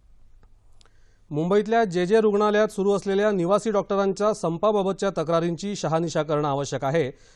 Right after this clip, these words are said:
गरज पडल्यास या प्रकरणाची चौकशी निवृत्त न्यायाधीशांमार्फत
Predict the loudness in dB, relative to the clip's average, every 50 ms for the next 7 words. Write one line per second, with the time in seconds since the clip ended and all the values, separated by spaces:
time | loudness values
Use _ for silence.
0 | -20 -18 -8 -6 -2 -2 -2 -2 -2 -4 -2 0 0 0 0 0 0 0 0 0
1 | -2 -4 -4 -4 -4 -4 -4 -4 -6 -8 -4 -4 -4 -4 -4 -6 -6 -4 -4 -4
2 | -2 -2 -2 -2 -2 -4 -4 -4 -4 -4 -2 -2 -2 -2 -2 -2 -2 -2 -2 -2
3 | -2 0 0 -2 -2 -2 -4